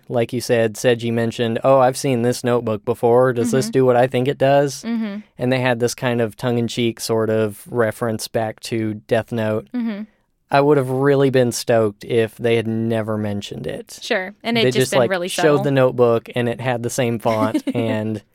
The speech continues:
Speaker 1: you were just left to, "Hey, I know what that thing is. I don't
Speaker 2: Mm-hmm.
Speaker 1: need to be told that this is a parody."
Speaker 2: Sure. Yeah, and that's something that you and I have talked about before on the show is that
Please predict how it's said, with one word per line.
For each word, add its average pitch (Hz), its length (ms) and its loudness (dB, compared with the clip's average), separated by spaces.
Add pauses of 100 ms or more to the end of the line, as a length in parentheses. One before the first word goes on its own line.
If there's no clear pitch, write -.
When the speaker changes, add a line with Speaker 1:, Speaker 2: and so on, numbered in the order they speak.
(440)
Speaker 1:
you 123 160 2
were 127 120 2
just 123 240 0
left 120 300 0
to, 117 340 -2 (260)
"Hey, 139 260 2
I 127 220 0
know 135 160 4
what 127 140 4
that 127 180 2
thing 131 220 0
is. 120 360 2
I 123 140 0
don't 131 120 2
Speaker 2:
Mm-hmm. 139 80 -4
Speaker 1:
need 131 120 0
to 127 60 -2
be 117 160 -4
told 117 500 2
that 117 200 0
this 123 180 -2
is 110 120 -6
a 104 60 -8
parody." 113 560 -4 (180)
Speaker 2:
Sure. 202 280 -10 (720)
Yeah, 262 360 0
and 339 120 -4
that's 392 160 -6
something 247 340 -2
that 202 340 -2
you 214 160 -2
and 202 100 -2
I 190 120 0
have 185 340 -4
talked 180 260 -6
about 170 420 -6
before 220 360 -2
on 208 160 0
the 196 80 -6
show 175 280 -4
is 185 160 -6
that 175 460 -4